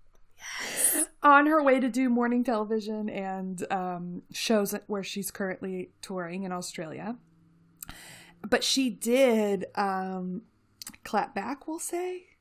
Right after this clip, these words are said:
It was harder than a clap back, so I'm not exactly sure the right terminology to be used around <laughs> this. But, um, she, I-, I'm sure you saw it. Uh, if you didn't,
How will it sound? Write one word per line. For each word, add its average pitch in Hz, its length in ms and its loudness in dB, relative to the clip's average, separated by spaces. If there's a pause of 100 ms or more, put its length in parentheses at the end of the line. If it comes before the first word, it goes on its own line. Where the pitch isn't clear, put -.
(420)
It - 80 -4
was 226 140 0
harder 226 280 8
than 180 140 -2
a 165 40 -8
clap 185 300 -2
back, 156 240 -8
so 196 120 -4
I'm 202 160 0
not 185 120 -6
exactly 196 400 -2
sure 180 200 -10
the 160 100 -12
right 165 200 -10
terminology 170 520 -10
to 170 60 -10
be 180 100 -4
used 220 320 0
around 196 240 4
<laughs> - 0 -
this. - 340 8
But, 285 880 2 (680)
um, 190 540 0 (1080)
she, - 440 -4 (140)
I-, - 180 -8
I'm 220 80 2
sure 262 180 2
you 302 160 2
saw 214 380 4
it. 185 340 -2
Uh, 202 460 0 (340)
if 262 160 -2
you 247 140 0
didn't, 233 540 2